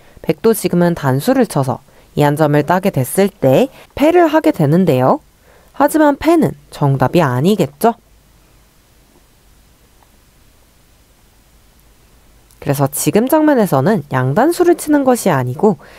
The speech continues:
이 한 점을 꽉 이어서 응수하는 수가 오늘의 정답입니다. 이때도 백은 꽉 이어서 한 번 더 응수를 물어보는데요.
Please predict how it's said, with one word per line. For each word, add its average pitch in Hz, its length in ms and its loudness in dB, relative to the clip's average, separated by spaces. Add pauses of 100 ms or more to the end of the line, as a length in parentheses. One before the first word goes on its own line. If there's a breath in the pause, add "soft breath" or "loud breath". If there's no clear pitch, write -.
(200 loud breath)
이 139 100 0
한 185 180 2
점을 220 380 2
꽉 269 380 0
이어서 147 420 0 (140)
응수하는 139 500 0
수가 147 360 -4 (260 soft breath)
오늘의 127 340 0
정답입니다. 170 760 -2 (680 soft breath)
이때도 165 600 0
백은 131 420 -2
꽉 233 340 0
이어서 143 400 -2 (260)
한 180 220 -4
번 175 180 0
더 170 200 2
응수를 151 400 -2
물어보는데요. 151 840 0